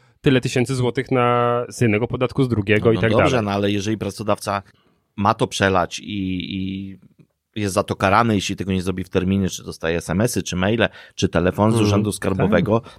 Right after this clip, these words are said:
Speaker 2: no ten pracodawca też jest takim zwykłym samym obywatelem, jak, jak i ten pracownik, tak?
Speaker 1: No dlatego przedsiębiorców w Polsce jest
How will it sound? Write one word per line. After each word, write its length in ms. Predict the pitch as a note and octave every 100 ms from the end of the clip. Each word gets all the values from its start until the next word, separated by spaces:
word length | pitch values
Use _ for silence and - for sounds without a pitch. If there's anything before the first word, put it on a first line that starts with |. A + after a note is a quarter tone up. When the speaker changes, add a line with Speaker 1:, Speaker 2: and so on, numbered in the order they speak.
| -
Speaker 2:
no 200 | F#2+ F#2+
ten 180 | - G2+
pracodawca 540 | F#2+ - G2+ G2 G#2
też 220 | F#2 A2
jest 100 | D3
takim 220 | - B2+
zwykłym 340 | G#2 F#2+ C3 B2+
samym 320 | G#2+ A2 C#3
obywatelem, 640 | A#2+ A2 G#2 - E2+ D#2+
jak, 420 | A#2 G2 A#2 - -
jak 160 | D#2+
i 40 | F2+
ten 140 | G2
pracownik, 560 | - A#2 G3+ A2 F#2 -
tak? 340 | - A#2 - _ -
Speaker 1:
No 100 | B2+
dlatego 240 | B2+ B2
przedsiębiorców 520 | B2+ A#2 A#2 A2 A#2
w 40 | -
Polsce 300 | A#2 - A2+
jest 420 | G#2+ - - -